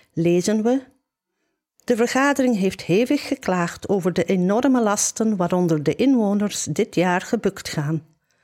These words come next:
Vooral voor de armere klassen van de bevolking zijn de directe bijdragen bijna onbetaalbaar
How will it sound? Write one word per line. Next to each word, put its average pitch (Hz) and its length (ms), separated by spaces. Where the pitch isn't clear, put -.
Vooral 285 380
voor 214 180
de - 160
armere 233 420
klassen 170 460
van 156 160
de 156 80
bevolking 160 720
zijn 175 180
de 165 120
directe 151 520
bijdragen 185 800
bijna 156 440
onbetaalbaar 151 1040